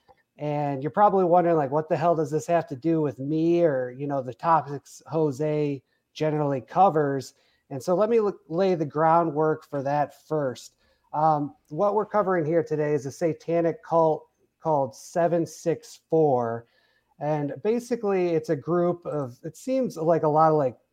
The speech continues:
messed up teenagers who like to cut themselves, and they kind of try to outdo each other for who's the more extreme Satanist. And, you know, if, if we leave it at that, there's not really much of a, a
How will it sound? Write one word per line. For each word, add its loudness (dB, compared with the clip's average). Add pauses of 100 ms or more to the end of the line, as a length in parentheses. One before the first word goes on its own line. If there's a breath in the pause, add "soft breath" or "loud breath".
(140)
messed 0
up 4
teenagers 0
who -4
like -2
to 0 (100)
cut 2
themselves, -2
and -8 (500)
they -4
kind 2
of 0
try 6
to 6
outdo 6
each 2
other 6
for 2
who's 0
the -2
more 2
extreme -4
Satanist. -2 (560)
And, 2
you -2
know, 8
if, 0
if -4
we 0
leave -2
it -2
at 0
that, 6
there's 2
not 2
really 4
much -2
of -4
a, -2
a -8